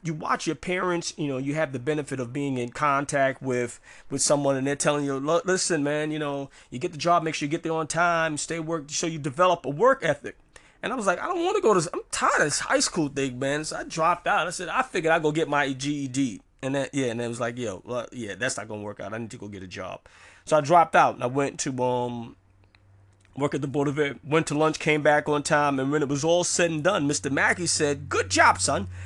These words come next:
and should you ever need anything, stop by my office and see me." So I did.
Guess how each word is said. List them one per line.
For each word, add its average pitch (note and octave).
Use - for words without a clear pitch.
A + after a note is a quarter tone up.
and F3+
should F#3+
you G#3+
ever F4+
need C#4
anything, F3+
stop D#4+
by D4
my C4+
office B3+
and G3+
see C4+
me." B2+
So -
I F#3+
did. F3